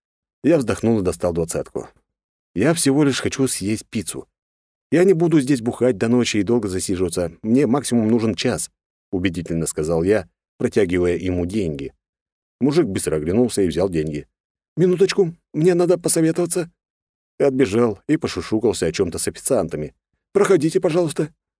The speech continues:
Он провёл меня к угловому столику около окна,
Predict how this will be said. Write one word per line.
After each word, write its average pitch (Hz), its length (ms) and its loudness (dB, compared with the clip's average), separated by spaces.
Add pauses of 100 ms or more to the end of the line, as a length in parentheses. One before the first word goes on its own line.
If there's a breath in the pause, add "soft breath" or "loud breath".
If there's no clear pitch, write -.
(380)
Он 113 240 2
провёл 101 360 4
меня 92 300 -2
к - 140 -18
угловому 92 420 2
столику 98 420 -2
около 85 280 -2
окна, 92 400 -4